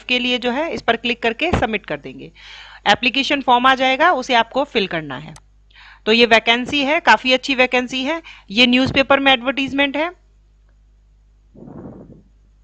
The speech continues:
यहाँ पर देखें, advertisement for the appointment of teaching and non-teaching post on permanent or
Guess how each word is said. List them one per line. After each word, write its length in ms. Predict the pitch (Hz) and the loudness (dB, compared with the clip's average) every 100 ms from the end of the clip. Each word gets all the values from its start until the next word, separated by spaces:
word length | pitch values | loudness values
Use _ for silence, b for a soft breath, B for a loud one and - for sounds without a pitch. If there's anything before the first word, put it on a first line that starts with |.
| - - _ b b b 185 | -20 -20 _ b b b -2
यहाँ 240 | 220 247 | 4 4
पर 160 | 277 262 | 4 2
देखें, 240 | 262 320 302 | 0 0 2
advertisement 680 | 240 262 277 294 311 330 | 2 2 0 0 0 2
for 140 | 294 269 | 4 6
the 180 | 277 262 | 6 6
appointment 480 | 262 262 269 311 | 4 4 0 2
of 160 | 285 - | 2 2
teaching 300 | 254 233 277 | -2 -2 0
and 200 | 294 254 | 0 2
non-teaching 540 | 247 294 285 277 285 262 | 4 4 0 -2 -4 -2
post 360 | 226 202 - - | 0 0 -4 0
on 220 | 262 285 - | 0 2 2
permanent 640 | 254 269 294 269 269 277 339 - b b b b b _ - | 4 4 4 2 0 -4 -6 -8 b b b b b _ 6
or 140 | 240 | 6